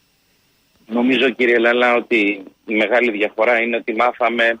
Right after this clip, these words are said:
πολύ παραπάνω να ακούμε. Αναγνωρίσαμε λάθη, αστοχίες και αδυναμίες. Ο Αλέξης Τσίπρας στην τελευταία του συνέντευξη,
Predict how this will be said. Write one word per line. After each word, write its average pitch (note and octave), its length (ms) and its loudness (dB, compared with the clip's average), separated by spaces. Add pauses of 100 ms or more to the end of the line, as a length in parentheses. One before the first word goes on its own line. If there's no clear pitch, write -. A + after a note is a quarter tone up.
(720)
πολύ A2+ 200 0
παραπάνω A#2+ 480 0
να B2 120 2
ακούμε. G2+ 460 -2 (360)
Αναγνωρίσαμε G#2+ 880 -2
λάθη, A#2+ 680 -2
αστοχίες A#2+ 720 -4
και B2 100 2
αδυναμίες. A2 580 0 (800)
Ο F#2+ 80 0
Αλέξης A2 460 0
Τσίπρας C3 440 -2 (220)
στην G#2+ 180 -4
τελευταία G#2 480 0
του - 140 -12
συνέντευξη, A#2+ 800 -2